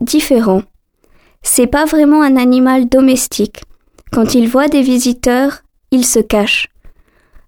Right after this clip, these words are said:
Alors, à côté de chez nous, il y a un chien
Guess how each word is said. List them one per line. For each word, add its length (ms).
Alors, 440
à 100
côté 300
de 140
chez 180
nous, 260
il 160
y 80
a 100
un 120
chien 420